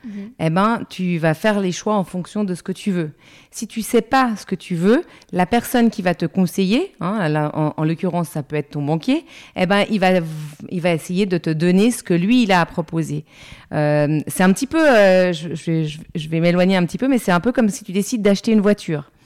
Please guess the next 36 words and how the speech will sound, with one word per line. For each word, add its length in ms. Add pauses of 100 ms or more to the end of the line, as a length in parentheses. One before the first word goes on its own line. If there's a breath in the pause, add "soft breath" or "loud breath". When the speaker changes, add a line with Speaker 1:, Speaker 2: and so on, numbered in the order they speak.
(180 loud breath)
Speaker 1:
Mhm. 60 (320 loud breath)
Speaker 2:
Euh, 120
si 160
t'as, 260
tu 140
décides 260
d'acheter 260
une 80
voiture, 300
mais 100
que 40
tu 120
sais 140
pas 160
quel 260
type 220
de 80
voiture 460
t'as 140
besoin 460
ou 100
tu 180
as 60
envie, 300
est-ce 160
que 60
c'est 120
une 80
voiture 280
de 120
sport, 360
une 100
voiture 320
familiale, 720
un 80
minibus, 600